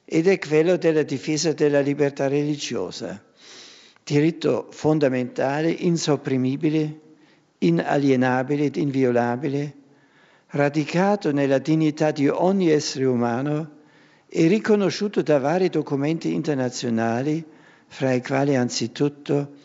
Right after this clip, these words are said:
la Dichiarazione Universale dei Diritti dell'Uomo. L'esercizio di tale libertà comprende anche il diritto di cambiare religione,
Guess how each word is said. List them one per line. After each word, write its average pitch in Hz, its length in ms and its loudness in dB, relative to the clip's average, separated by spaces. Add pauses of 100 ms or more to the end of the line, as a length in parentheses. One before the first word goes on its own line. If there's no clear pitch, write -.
(340)
la 139 180 0
Dichiarazione 147 840 0
Universale 131 920 -2
dei 120 220 -2
Diritti 110 460 -4
dell'Uomo. 131 640 0 (2000)
L'esercizio 185 800 2
di 151 140 2
tale 165 320 2
libertà 160 920 0 (160)
comprende 170 800 2
anche 143 920 -2 (480)
il 196 180 2
diritto 185 560 2
di 175 160 -2
cambiare 170 800 0
religione, 107 840 -4